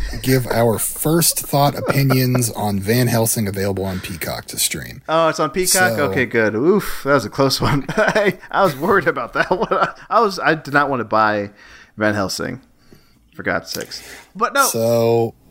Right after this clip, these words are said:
Speaker 1: uh, yeah, Hugh Jackman's two thousand four magnum opus.
Speaker 2: A summer movie,
Speaker 1: Van
Speaker 2: by the way.
Speaker 1: Helsing, a summer flick. Uh,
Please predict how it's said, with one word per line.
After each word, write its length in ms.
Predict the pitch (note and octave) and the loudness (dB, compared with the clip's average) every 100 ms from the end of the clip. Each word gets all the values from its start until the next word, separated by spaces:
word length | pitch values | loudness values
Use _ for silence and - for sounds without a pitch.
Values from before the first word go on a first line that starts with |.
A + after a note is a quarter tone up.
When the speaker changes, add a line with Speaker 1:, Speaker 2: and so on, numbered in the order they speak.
| _ - - - | _ -20 -20 -6
Speaker 1:
uh, 260 | A#2+ B2 | 0 2
yeah, 380 | A#2+ C3 D#3 C3 | 2 2 4 2
Hugh 280 | G#2 C#3 D3+ | 0 0 0
Jackman's 720 | C3+ C#3+ C3+ C#3+ C3 B2+ A#2+ | 2 0 0 0 2 2 0
two 200 | - C3 | 2 2
thousand 340 | B2+ B2 A#2 | 2 2 0
four 420 | A2+ B2+ A#2 A2+ A2 | -2 0 2 4 2
magnum 440 | A2 A2 G#2+ G2+ | 2 0 -2 -4
opus. 680 | F#2 F2+ F#2 - - - - | -4 -6 -4 0 2 0 -2
Speaker 2:
A 80 | A#2+ | -2
summer 320 | - D3+ E3+ | 0 2 0
movie, 240 | F3 F#3+ B2+ | 0 -2 2
Speaker 1:
Van 120 | D3+ | 2
Speaker 2:
by 60 | D3+ | 2
the 40 | G#2+ | 0
way. 40 | |
Speaker 1:
Helsing, 580 | F#2+ - - C2+ B1 G#1+ - - _ - | 0 -2 -2 -8 -12 -18 -20 -20 _ -6
a 100 | A#2 | -2
summer 520 | - - A#2 A#2 A2+ | 0 0 -2 -2 -2
flick. 480 | - G2+ D#2+ - - - - - - - _ - | -4 -6 -6 -8 -14 -20 -20 -20 -20 -20 _ -4
Uh, 800 | G2+ G2+ G2+ G2 F#2+ F#2+ F#2 | 0 2 2 2 2 2 0